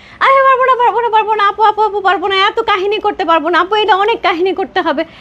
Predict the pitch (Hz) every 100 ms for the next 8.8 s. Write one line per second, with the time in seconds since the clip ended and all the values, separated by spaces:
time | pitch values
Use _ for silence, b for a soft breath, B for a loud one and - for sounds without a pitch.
0 | B 339 403 403 392 370 381 359 359 330
1 | 294 240 226 208 B B - 330 339 294
2 | - 359 381 349 349 339 359 302 349 381
3 | 359 262 277 339 359 339 370 381 349 403
4 | 349 339 302 - 311 427 330 370 359 302
5 | 349 302 269 302 285 262 240 - 156 151
6 | B B B B B B - 302 311 381
7 | 392 392 330 359 349 339 240 247 196 185
8 | 180 - B B B - 320 302